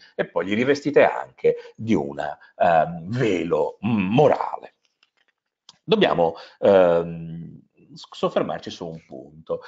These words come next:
Che cosa consiglia, eh, Testi a Bernini? Di rappresentare Adone. Questo non è un consiglio del tutto casuale.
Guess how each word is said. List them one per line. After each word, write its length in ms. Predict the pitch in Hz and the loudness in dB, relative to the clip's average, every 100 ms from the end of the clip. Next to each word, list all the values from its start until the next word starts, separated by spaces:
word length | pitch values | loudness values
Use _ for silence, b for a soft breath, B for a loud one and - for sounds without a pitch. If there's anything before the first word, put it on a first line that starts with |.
| B B _ | B B _
Che 220 | - 220 | 0 0
cosa 640 | - 107 98 98 82 - - | 4 4 6 4 4 2 0
consiglia, 920 | 117 104 - 98 92 87 80 73 - B _ | 0 0 -4 -4 -2 -4 -6 -8 -10 B _
eh, 420 | 92 82 82 - | 4 6 4 4
Testi 520 | 110 87 85 - 85 | 6 6 4 -6 -4
a 80 | 76 | -2
Bernini? 580 | 80 73 73 82 92 131 | 0 -2 -4 -10 -8 -8
Di 80 | 190 | -4
rappresentare 800 | 214 208 185 165 85 90 - - | -4 -2 -4 0 2 4 2 2
Adone. 920 | 123 123 123 110 104 104 107 - _ _ b b b | 0 2 2 2 2 0 -2 -8 _ _ b b b
Questo 260 | - 247 107 | 0 2 2
non 160 | 101 | 0
è 80 | 117 | 0
un 140 | 95 | -2
consiglio 500 | 90 95 90 98 87 | -4 -12 -10 -8 -8
del 140 | 85 80 | -8 -12
tutto 220 | 85 80 | -14 -14
casuale. 640 | 73 71 73 65 71 76 | -10 -8 -6 -6 -6 -10